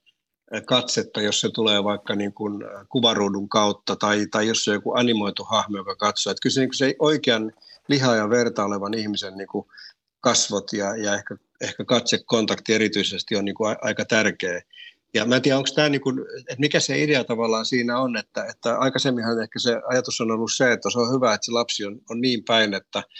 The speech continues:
vanhemmat saa siihen lapseen niin kuin myöskin itse katsekontaktin, jos se, jos se lapsi sitä haluaa tai tarvitsee jotakin. Ja mä tiedän, ajatellaanko nyt niin, että se lapsi on niin kuin pieni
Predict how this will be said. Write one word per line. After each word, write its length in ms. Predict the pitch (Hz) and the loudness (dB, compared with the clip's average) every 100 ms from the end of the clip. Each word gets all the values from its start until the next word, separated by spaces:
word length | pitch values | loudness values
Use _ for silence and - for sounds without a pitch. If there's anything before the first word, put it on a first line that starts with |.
| - - - | -18 -16 0
vanhemmat 400 | 123 117 101 101 | 2 2 0 -2
saa 320 | 110 104 104 - | -2 -2 -4 -8
siihen 240 | - 110 113 | -4 0 2
lapseen 340 | 113 - 101 | 0 -2 -2
niin 100 | 104 | -4
kuin 160 | 110 - | -6 -6
myöskin 320 | 131 113 - | -4 -2 2
itse 220 | 135 135 104 | 2 2 2
katsekontaktin, 840 | 113 107 101 - 101 95 - 107 | 2 0 -4 -2 -2 -2 -2 -2
jos 180 | 104 - | 0 0
se, 140 | 104 | 0
jos 180 | 120 117 | 0 -2
se 60 | 117 | 0
lapsi 300 | 113 - 101 | 0 0 -2
sitä 160 | - | 0
haluaa 440 | 113 120 117 104 101 | 4 4 4 2 2
tai 180 | 104 101 | 0 2
tarvitsee 460 | 113 98 98 104 | 0 0 -4 -4
jotakin. 360 | 104 107 101 107 | -2 -4 -4 -4
Ja 40 | |
mä 60 | 107 | -2
tiedän, 140 | 117 | -2
ajatellaanko 360 | 113 117 110 104 | -2 -2 -2 -4
nyt 140 | 120 127 | -6 -2
niin, 260 | 123 107 | 0 0
että 140 | 98 - | -2 -2
se 100 | 117 | 0
lapsi 260 | 110 - | 0 -2
on 80 | 101 | -2
niin 80 | 104 | -4
kuin 100 | 104 | -2
pieni 400 | 123 104 104 | 2 2 0